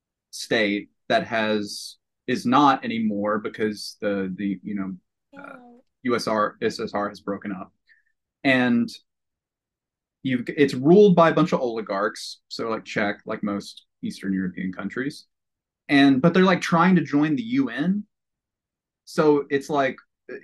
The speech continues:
and you've got these whole, like, faction of rebels who are, like, fighting an insurgency there, who Leon, like,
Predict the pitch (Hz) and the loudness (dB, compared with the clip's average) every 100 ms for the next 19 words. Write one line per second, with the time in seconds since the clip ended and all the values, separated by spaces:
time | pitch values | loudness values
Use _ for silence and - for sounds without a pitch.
0 | 139 - 151 143 180 185 170 156 160 156 | -12 0 2 4 4 4 0 2 2 2
1 | 131 110 - 147 139 - 135 110 110 147 | 2 -2 -4 -2 -2 -2 -6 -4 0 0
2 | 143 113 107 - 117 110 107 - 120 113 | 0 -4 -4 -6 -4 -4 -4 -2 -2 0
3 | 113 107 110 107 101 156 151 139 - 104 | -2 -4 -4 -4 -2 0 2 0 -6 -6
4 | 101 98 98 101 _ _ _ _ 104 120 | -6 -6 -8 -10 _ _ _ _ -6 -4
5 | 110 107 117 113 107 92 | -4 -4 -4 -2 -4 -6